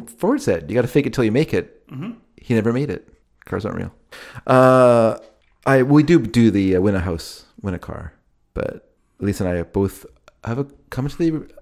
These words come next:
Speaker 1: agreement that there are no cars given away.
Speaker 2: So would, okay.
Speaker 1: Prizes are not, prize cars are not given away. There is a
Speaker 2: If you,
Speaker 1: prize home given away.
Speaker 2: if you win the house, would you take the house or would you take the cash?
Speaker 1: I take the cash. I don't wanna live in, uh, it's, I mean,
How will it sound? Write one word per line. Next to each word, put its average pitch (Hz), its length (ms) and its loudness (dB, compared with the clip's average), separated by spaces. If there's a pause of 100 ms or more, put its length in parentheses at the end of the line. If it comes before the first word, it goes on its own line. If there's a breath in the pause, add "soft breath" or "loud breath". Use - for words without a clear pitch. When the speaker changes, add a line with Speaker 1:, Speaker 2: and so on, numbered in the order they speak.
Speaker 1:
agreement 104 420 -4
that - 200 -8
there 92 160 -2
are 95 80 -2
no 107 420 -2 (260)
cars 87 440 -6
given 87 280 -8
away. 82 260 -10 (440 soft breath)
Speaker 2:
So 160 400 -8 (100)
would, 151 560 -12
okay. 123 300 -12 (120)
Speaker 1:
Prizes 131 400 4
are 120 40 2
not, - 520 -2
prize 135 180 2
cars 107 220 0
are 107 40 0
not 90 120 -2
given 87 160 -4
away. 80 140 -4
There 104 120 4
is 165 120 4
a - 20 2
Speaker 2:
If 156 60 0
you, - 40 -10
Speaker 1:
prize 131 240 2
home 92 140 -2
given 85 240 -10
away. 85 160 -8
Speaker 2:
if 147 80 -12
you 147 120 -10
win 185 220 -10
the 190 100 -8
house, 147 580 -12 (160)
would 139 240 -10
you 110 80 -16
take 127 260 -8
the 165 60 -10
house 180 280 -8
or 135 60 -14
would 113 80 -12
you 110 80 -14
take 117 240 -12
the - 60 -20
cash? - 420 -20 (200)
Speaker 1:
I 151 100 6
take 139 160 0
the - 60 -10
cash. - 420 -16 (220)
I 117 80 0
don't 113 60 2
wanna 92 160 -2
live 92 220 -4
in, 87 180 -6
uh, 82 240 -8 (280)
it's, - 220 -4 (440)
I - 40 -8
mean, 185 300 2